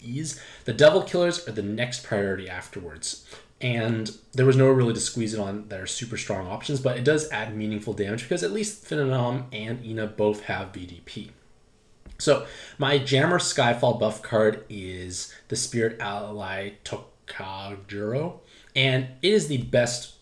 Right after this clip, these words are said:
Jammer Skyfall buff available because it provides team H P and team R C V,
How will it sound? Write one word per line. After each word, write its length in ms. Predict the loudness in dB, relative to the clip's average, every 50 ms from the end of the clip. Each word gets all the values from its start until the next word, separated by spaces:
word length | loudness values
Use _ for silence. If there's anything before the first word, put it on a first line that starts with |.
| -12 -6
Jammer 300 | -2 0 0 0 0 -2
Skyfall 400 | -2 -2 -2 -2 0 -2 -2 -4
buff 180 | -4 -6 -6 -6
available 340 | -4 -2 0 2 2 2
because 280 | 2 4 4 4 4 4
it 20 |
provides 380 | 2 0 2 2 2 2 0 -4
team 280 | -6 -6 -4 -4 -4 -4
H 240 | -4 -6 -6 -8
P 140 | -6 -4 -4
and 100 | -4 -4
team 240 | -4 -4 -4 -4 -4
R 140 | -4 -6 -6
C 160 | -6 -8 -6
V, 260 | -6 -6 -6 -6 -8